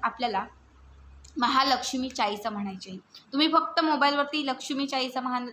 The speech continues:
महालक्ष्मी चाळीसा लावलं तरी ते Google-वरती किंवा YouTube-वरती येऊन जाईल. तुम्ही फक्त श्रवण केलं तरीही चालेल, फक्त ऐकलं तरी चालेल. जर तुम्हाला येत असेल तर म्हणा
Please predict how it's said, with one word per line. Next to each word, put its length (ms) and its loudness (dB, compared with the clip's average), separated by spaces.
महालक्ष्मी 500 0
चाळीसा 300 -4
लावलं 380 0
तरी 180 -8
ते 340 -4
Google-वरती 540 0
किंवा 180 -4
YouTube-वरती 560 -8
येऊन 280 -8
जाईल. 180 -8
तुम्ही 220 6
फक्त 420 0
श्रवण 400 4
केलं 220 -4
तरीही 340 -6
चालेल, 260 -2
फक्त 300 -2
ऐकलं 300 0
तरी 220 -8
चालेल. 300 -4
जर 160 -6
तुम्हाला 220 -6
येत 200 -4
असेल 320 -6
तर 80 -8
म्हणा 280 -2